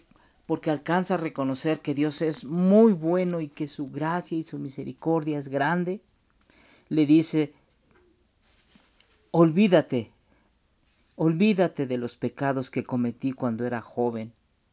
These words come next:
Evidentemente aquí David está hablando de que ahora está mostrando que David no era joven en este momento, o no era tan joven. Pero David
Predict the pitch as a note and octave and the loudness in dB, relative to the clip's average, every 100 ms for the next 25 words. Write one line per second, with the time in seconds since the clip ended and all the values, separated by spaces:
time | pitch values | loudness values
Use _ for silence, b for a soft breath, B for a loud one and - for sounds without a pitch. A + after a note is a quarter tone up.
0 | _ _ _ _ _ b b - D#3 E3 | _ _ _ _ _ b b 0 2 4
1 | F3+ E3+ D#3 D#3+ D#3 D#3 - D#3+ D3+ D#3+ | 4 2 2 0 -2 -2 0 -2 0 0
2 | A3+ A3 b b b b - E3 D#3 - | -2 -4 b b b b -8 -4 -4 -2
3 | D#3+ D#3 D3 F3 G3 F#3 E3+ D#3+ _ _ | 0 0 0 2 2 2 -2 -6 _ _
4 | _ _ _ - D3+ D3+ D3 D3 A#3 C4+ | _ _ _ 0 2 4 2 4 4 4
5 | D3 B2 C3 - D#3 D#3 D3+ - D3+ D#3 | 0 -4 -10 -8 -4 -2 -2 0 2 2
6 | D3 - C3+ C3 D#3+ D3 D3 C#3+ C3 - | -2 -6 -8 -2 0 0 -2 -2 -6 -2
7 | E3 D#3 B2+ A2+ A#2+ A#2 - A#2 A2+ A2+ | 0 0 -2 -2 -4 -6 -6 -6 -4 -2
8 | A#2 A2+ A#2 - _ _ _ _ - C3 | -4 -6 -12 -14 _ _ _ _ -8 -2
9 | C#3+ C3+ - G#2+ G2+ B2+ B2+ A#2+ A#2 _ | -2 -2 -6 -10 -8 -8 -6 -6 -10 _
10 | _ _ _ _ _ _ _ _ _ _ | _ _ _ _ _ _ _ _ _ _
11 | _ _ - C3+ C3+ C3 C3 F3 | _ _ -4 0 2 2 4 4